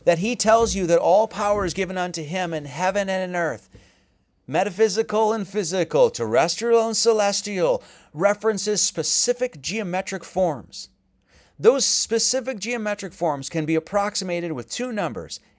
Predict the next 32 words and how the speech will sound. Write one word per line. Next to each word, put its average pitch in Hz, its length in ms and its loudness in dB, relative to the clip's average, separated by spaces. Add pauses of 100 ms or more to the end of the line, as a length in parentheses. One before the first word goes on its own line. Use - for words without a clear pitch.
(100)
eight 233 240 0
and 170 160 -2
nine, 123 400 -4 (280)
and 160 220 0
that 190 140 0
is 180 240 -2
exactly, 113 1080 -2 (560)
exactly 98 1000 -2 (400)
what 160 420 4 (300)
the 117 140 -2
vowels 214 840 2
and 131 160 -8
the 123 60 -8
consonants 180 840 -6 (120)
give 160 280 0
you 101 280 -4
in 170 200 0
a 226 80 0
verse 170 400 0
that 131 200 -4
tells 156 340 0
you 135 160 -2
about 120 400 0 (260)
"all 233 360 8
power 180 440 4
is 113 140 -2
given 165 300 2
unto 165 320 -2
me 113 340 -2 (300)
in 117 260 -2
the 151 80 -4
circle 120 720 2